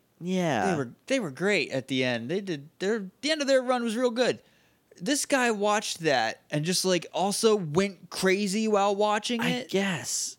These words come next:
Speaker 2: He just, like, something snapped and he just cranked Putties up to eleven.
Speaker 1: He's do-, he has, okay, so describe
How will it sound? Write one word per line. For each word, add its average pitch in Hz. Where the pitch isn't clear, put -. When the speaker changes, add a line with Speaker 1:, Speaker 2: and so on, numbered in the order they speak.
Speaker 2:
He -
just, 202
like, 214
something 170
snapped 175
and 151
he 175
just 190
cranked 190
Putties 170
up 165
to 156
eleven. 120
Speaker 1:
He's 165
do-, 175
he 185
has, 233
okay, 175
so 156
describe 240